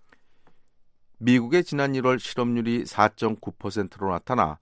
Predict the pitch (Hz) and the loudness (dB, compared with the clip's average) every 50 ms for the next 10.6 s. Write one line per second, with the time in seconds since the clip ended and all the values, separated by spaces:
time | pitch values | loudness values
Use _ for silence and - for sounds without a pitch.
0 | _ _ _ - - - 127 113 104 101 95 92 90 90 85 85 85 85 82 - | _ _ _ -20 -12 -6 -4 -2 0 0 0 0 -2 -4 -4 -4 -4 -6 -6 -8
1 | - _ - - - 117 95 95 85 - - - 95 101 101 120 110 101 - 107 | -12 _ -14 -8 -8 -6 -4 -4 -6 -6 -6 -10 -10 -8 -6 -6 -8 -8 -8 -10
2 | 95 - - 104 98 92 85 - _ _ - - _ _ _ _ _ - - - | -12 -10 -8 -4 -2 -2 -2 -2 _ _ -20 -20 _ _ _ _ _ -20 -20 -20
3 | - _ _ _ - - - 120 131 127 127 131 127 117 135 131 127 117 143 170 | -20 _ _ _ -18 -8 -2 0 0 2 2 2 2 2 0 0 0 0 0 0
4 | 175 165 147 139 135 120 123 120 117 - - 120 117 117 117 98 - _ 117 107 | 0 0 0 0 0 0 0 0 0 -2 -2 0 0 0 0 -2 -6 _ -4 -2
5 | 101 101 95 - 101 95 - - 87 90 110 123 117 85 73 78 - _ _ _ | -2 -2 -2 -2 -4 -8 -6 -6 -8 -6 -4 -4 -4 -4 -6 -8 -12 _ _ _
6 | _ _ - 113 113 123 117 127 160 165 - - - 143 135 135 123 120 127 123 | _ _ -4 0 4 4 4 4 2 -2 -4 -6 -6 -6 -4 -4 -4 -4 -4 -4
7 | 127 - - - - 107 107 107 - - - 113 110 - - 107 - _ - 101 | -4 -6 -8 -2 2 4 4 4 2 0 -4 -4 -4 -4 -8 -12 -12 _ -10 -6
8 | 101 107 104 113 - 127 107 78 73 - _ _ _ - - - - - 117 113 | -4 -4 -4 -2 -2 -2 -2 -2 -2 -4 _ _ _ -20 -20 -14 -6 -2 0 0
9 | 113 - - 113 123 143 147 135 - 135 131 123 127 123 123 - - - - - | 0 0 -2 -4 -4 -4 -8 -8 -6 -6 -4 -4 -2 -4 -4 -6 -10 -14 -8 -4
10 | 120 113 101 107 107 - 104 107 107 104 101 | -4 -2 0 -2 -2 -2 -2 0 0 0 -2